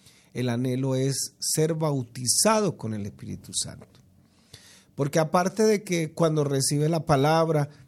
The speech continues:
<clears throat> recibe al Señor, ya el Espíritu Santo está con la persona,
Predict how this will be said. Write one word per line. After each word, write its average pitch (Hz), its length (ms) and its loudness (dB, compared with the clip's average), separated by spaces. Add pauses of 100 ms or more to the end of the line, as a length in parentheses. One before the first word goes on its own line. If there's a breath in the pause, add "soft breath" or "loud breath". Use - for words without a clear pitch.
(160)
<clears throat> 190 840 2
recibe 131 460 -2
al 139 140 0
Señor, 127 600 -2 (1300)
ya 127 360 2
el 175 100 0
Espíritu 123 440 -4
Santo 117 320 -4
está 113 240 -6
con 117 140 -8
la 104 120 -4
persona, 120 640 -2